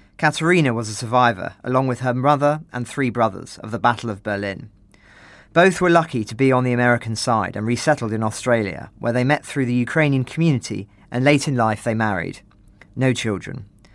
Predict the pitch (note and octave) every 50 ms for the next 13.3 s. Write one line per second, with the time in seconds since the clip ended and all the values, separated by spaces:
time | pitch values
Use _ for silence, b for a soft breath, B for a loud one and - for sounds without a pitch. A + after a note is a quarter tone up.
0 | b b b b b b b b C3+ C#3+ D3 D#3+ F3 G3 F#3+ E3 E3 D#3+ D3+ D3
1 | D3+ C#3 C3+ D3 D#3+ E3 E3+ E3 - E3 D#3 - C3 C#3 C3+ A2 A2 F2 F#2 F#2+
2 | G2+ A2 A2+ A2+ A2+ - - C3+ C#3 C#3 C#3 C#3 C3+ B2+ - - A#2+ G#2+ - -
3 | B2+ A#2+ A2+ A2+ A2 A2 G2+ - G2+ F#2+ F#2+ G2+ G#2 G2+ - - A2+ A2 A2 G#2
4 | - - A#2 G2+ F#2+ F2 F2 F2 F2 - - - - b b b b b - -
5 | C3+ B2 - - - G3 F#3 C#3+ G#2 F#2+ F#2 G2+ G#2+ - b b b b b -
6 | A#2+ B2+ B2 A2+ B2 A#2 A#2 A2 G#2+ G#2 F#2+ G2+ - F#2+ G2+ G2+ _ _ _ _
7 | _ _ _ b b b b b b b b b b b b E3+ G3+ G3+ F3+ D3
8 | C#3 B2 A#2 A#2 B2+ C3+ - _ _ - - - _ _ - D3 C#3+ C#3 C#3 C3
9 | - - C#3 C3+ C3 C3+ C3 A#2+ G#2 A2 - A2 F2 E2+ F#2+ - - - A2 A2+
10 | - - B2+ A2+ - - - D#3 D3 C#3 C3+ - C3 A#2+ B2+ C3 A2+ A#2 A#2 G#2+
11 | A2+ A2+ G2+ G2 G2+ - - B2+ A#2+ A#2 A#2+ C3+ B2+ - A#2+ B2 A#2 G#2+ - -
12 | B2+ A#2 A2+ A2+ A#2 B2+ C3+ C3+ A#2+ A2 G2+ G2+ G2+ G2+ G#2+ G#2 - - B2 A2+
13 | G2+ E2 - - -